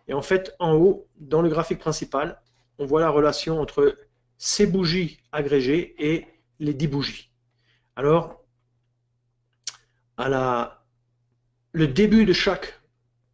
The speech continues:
bougie, par exemple cette bougie rouge ici, en fait, elle débute par la bougie qui est marquée d'un fond d'écran un petit peu plus rosé, ici. Donc là, on compte un, deux, trois, quatre, cinq, six, sept, huit, neuf, dix.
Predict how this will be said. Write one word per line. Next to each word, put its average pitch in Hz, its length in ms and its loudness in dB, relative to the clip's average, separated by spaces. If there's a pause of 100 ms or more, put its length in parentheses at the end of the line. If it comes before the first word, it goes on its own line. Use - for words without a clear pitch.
(120)
bougie, 160 400 0
par 147 140 -8
exemple 151 220 -2
cette 196 200 2
bougie 175 280 2
rouge 156 320 2
ici, 180 340 -6 (640)
en 131 80 -8
fait, 180 420 -2
elle 156 200 0
débute 160 540 0 (720)
par 180 500 -2 (440)
la 160 160 -4
bougie 160 340 0
qui 165 220 2
est - 240 0 (100)
marquée 160 420 -2
d'un 156 120 0
fond 160 240 -6
d'écran 151 520 -4 (360)
un 139 140 -4
petit - 140 -10
peu 156 140 -2
plus 156 160 -2
rosé, 127 480 -2 (320)
ici. - 360 -14 (580)
Donc 127 100 -14
là, 165 100 2
on 185 60 2
compte 175 320 0 (120)
un, 196 240 2
deux, 147 300 0
trois, 135 320 -2
quatre, 131 360 -4
cinq, 123 360 -8
six, 120 280 -8
sept, 123 360 -8
huit, 123 340 -8
neuf, 113 320 -14
dix. 180 520 -2